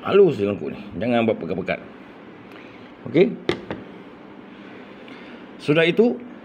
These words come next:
kita kekalkan jejari. Jangan ubah, jangan usik jari ni. Lengkuk tersebut akan menyilang garisan A B pada titik C. Okey. Kita kekalkan, kekalkan jejari jangka lukis kita.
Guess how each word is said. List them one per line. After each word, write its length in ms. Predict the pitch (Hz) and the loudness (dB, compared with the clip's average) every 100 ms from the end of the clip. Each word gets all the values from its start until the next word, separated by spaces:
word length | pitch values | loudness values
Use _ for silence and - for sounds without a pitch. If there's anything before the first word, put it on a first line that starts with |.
| - | -6
kita 160 | 127 | 0
kekalkan 720 | 147 147 - 214 202 214 208 - - 120 | 2 4 6 6 6 4 2 -8 -8 2
jejari. 560 | 135 151 156 151 196 - - - | 4 6 2 2 0 -2 -14 -2
Jangan 320 | 127 156 151 | 2 4 4
ubah, 240 | 165 196 147 | 4 4 4
jangan 180 | 147 139 | 2 2
usik 240 | - 131 | 4 4
jari 240 | 127 131 123 | 6 6 6
ni. 100 | 208 - - - - - - - 147 | 0 -6 -16 -18 -18 -14 -12 2 2
Lengkuk 400 | 156 233 - 175 | 4 4 4 2
tersebut 400 | 175 175 226 220 | 4 6 6 4
akan 400 | 135 156 180 180 - - - - | 0 6 6 4 -8 -18 -14 2
menyilang 400 | 135 160 185 156 - | 6 8 6 4 4
garisan 320 | 143 143 135 - | 4 6 0 2
A 100 | 143 131 | 6 6
B 240 | 156 202 - - | 4 -4 -6 2
pada 160 | 143 127 | 4 4
titik 240 | 135 127 95 | 2 -4 -4
C. 160 | - 120 87 - - - - - - - - - - - - - - - - - - - - 127 | -6 -6 -8 -16 -18 -18 -16 -14 -14 -18 -18 -18 -18 -18 -18 -18 -18 -18 -18 -14 -14 -12 -6 2
Okey. 320 | 185 214 - - - - - - | 2 0 -10 -18 -18 -20 -12 -2
Kita 160 | 117 127 | 2 4
kekalkan, 640 | 131 147 180 202 220 - - - - - - - - | 6 6 6 4 2 -8 -12 -14 -16 -16 -18 -14 -2
kekalkan 560 | 110 123 127 147 160 165 - - - - - - - - - - - | 2 6 6 6 4 2 -8 -18 -20 -20 -18 -20 -20 -20 -20 -16 -4
jejari 320 | 98 127 131 | 2 4 4
jangka 240 | 127 123 123 | 4 2 2
lukis 160 | 131 | 2
kita. 240 | 123 151 | 2 2